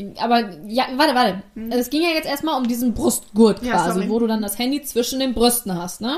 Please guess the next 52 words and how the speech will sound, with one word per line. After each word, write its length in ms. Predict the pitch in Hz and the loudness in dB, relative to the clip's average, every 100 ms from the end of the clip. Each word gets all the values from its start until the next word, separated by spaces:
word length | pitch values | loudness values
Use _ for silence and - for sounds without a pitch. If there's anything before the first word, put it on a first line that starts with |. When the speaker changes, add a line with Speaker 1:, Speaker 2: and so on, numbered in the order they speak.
| - | -6
Speaker 2:
Hm. 380 | 233 220 220 277 - - - _ - - - - | -6 -6 -8 -12 -16 -20 -20 _ -20 -20 -20 -6
Speaker 1:
So, 240 | 226 220 208 | -2 0 0
und 100 | 247 | -2
mein 160 | 277 | -2
Handy 360 | 277 311 359 359 311 311 | 0 0 2 0 0 -2
ist, 340 | - - - | -2 -4 -6
äh, 240 | 269 269 262 | -4 -2 2
ja, 220 | 254 254 | 6 6
so 140 | 240 | 4
ungefähr, 680 | 247 269 269 285 262 254 262 | -4 -4 -4 0 2 2 0
also 180 | 226 233 | -8 -10
ich 180 | 233 - | -10 -10
bin, 260 | 262 254 233 | -8 -6 -8
ja, 60 | 196 | -10
ich 120 | 202 | -12
bin 160 | 214 226 | -8 -6
eine, 160 | 226 214 | -6 -8
in 60 | |
Anführungszeichen 600 | - 220 226 226 220 220 | -8 -8 -6 -6 -4 -2
normale, 520 | 214 214 202 196 196 - - - | -2 -2 -2 -2 -4 -10 -20 -18
bin 120 | - | -12
ich 160 | 170 - | -12 -8
normal? 400 | 196 180 185 226 | -6 -6 -6 -6
<laughs> 100 | 240 | 4
Weiß 480 | 269 269 214 175 - | 6 8 6 2 -6
ich 80 | - | -10
nicht. 320 | - 226 480 523 508 | -10 -10 -6 -4 0
Auf 160 | - 302 | 2 4
jeden 180 | 330 311 | 2 2
Fall 180 | 302 254 | 2 2
bin 120 | 254 | 0
ich 120 | 233 | -2
eine 160 | 220 226 | -4 -6
Frau 280 | 233 254 285 | -2 0 0
und 60 | |
wenn 120 | 254 247 | -2 -4
du 80 | |
vier 300 | 233 254 247 | -6 -4 -4
Finger 260 | 254 254 247 | -4 -6 -4
nebeneinander 460 | 226 208 196 240 269 | -4 -4 -4 -2 0
hältst, 320 | 269 269 269 | 0 0 0
da 80 | 233 | 0
hier 200 | 233 220 | 0 -2
bei 120 | 214 | -4
diesem, 320 | 214 202 208 | -4 -6 -6
ich 120 | 185 | -8
weiß 120 | 196 | -12
nicht, 100 | 185 | -8
wie 60 | 196 | -6
nennt 160 | 220 240 | -6 -6
sich 100 | 226 | -8
dieser 300 | 220 196 | -6 -6